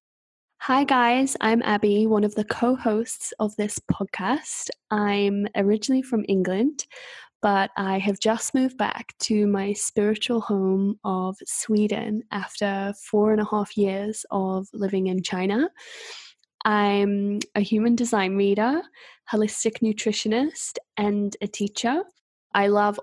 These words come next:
all things to do with self-awareness, what makes each of us unique, what our greater purpose is, and how we can all best grow and basically do that together. I'm so excited to share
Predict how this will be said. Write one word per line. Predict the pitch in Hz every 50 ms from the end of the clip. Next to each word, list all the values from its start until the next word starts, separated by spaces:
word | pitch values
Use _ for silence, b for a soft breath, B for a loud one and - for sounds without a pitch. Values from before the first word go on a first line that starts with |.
| - _
all | - 202 208 214
things | 220 226 220 208 208 208 208 196 - -
to | - 214
do | 196 202 196 196 190
with | 196 196 - -
self-awareness, | - - 185 190 196 - 220 202 202 190 190 190 190 190 185 185 190 196 196 - - - - - - -
what | - 202 180 185 185 190 - -
makes | 226 208 202 208 - - -
each | - 196 208 - -
of | 220 208 -
us | 208 - - - -
unique, | 202 196 190 180 175 196 208 196 - _ - B B B B B B B _
what | - 190 190
our | 185 185
greater | 180 185 - 190 185 180 202 214 214 202
purpose | - - - 196 190 196 - - 196 190 - - - -
is, | 196 190 190 190 190 190 190 196 196 196 - - -
and | - 185 190 190 190 190 190 185 185 B B B B B _
how | - - 196 190 220
we | 240 277 294
can | 285 294 269 247
all | - - 202 202 202 196
best | 196 - 180 - - -
grow | - 202 185 185 190 190 180 175 170 175 - -
and | 185 180 180 175 180 180 175 180 175 - - - _ _ _ _ _ _ _ _ _ _ _
basically | 190 190 190 - - - 214 196 190
do | 185 190 185 185
that | 185 180 - -
together. | - - 196 202 190 196 - - - 208 b b b b _ _ _ _ _ _
I'm | - 208 214
so | 208 - - 233 226
excited | 247 247 254 - - 196 180 180 196 196 214 208
to | - -
share | 214 - - 202 190 190 190 190 190 190 190 190 190 202 202